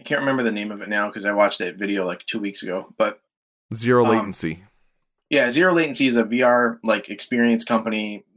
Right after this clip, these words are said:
Speaker 1: um, I think out in California, maybe. And they have teamed up with Ubisoft to do a Far Cry three V R.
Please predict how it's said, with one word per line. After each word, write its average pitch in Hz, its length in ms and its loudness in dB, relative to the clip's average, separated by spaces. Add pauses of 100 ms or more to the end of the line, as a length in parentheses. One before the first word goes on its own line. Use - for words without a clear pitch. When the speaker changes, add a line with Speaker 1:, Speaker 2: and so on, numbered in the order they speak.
(140)
Speaker 1:
um, 92 440 2 (400)
I 95 60 -2
think 131 240 -4
out 104 140 0
in 98 80 -14 (220)
California, 135 560 -2
maybe. 143 360 -2 (640)
And 113 380 2
they 131 440 4
have 117 180 0
teamed 127 280 2
up 113 100 4
with 113 100 -4
Ubisoft 113 480 2
to 113 160 -2
do 107 420 -2
a 98 340 -2
Far 117 320 2
Cry 98 200 2
three 107 340 -2
V 98 220 0
R. 98 380 2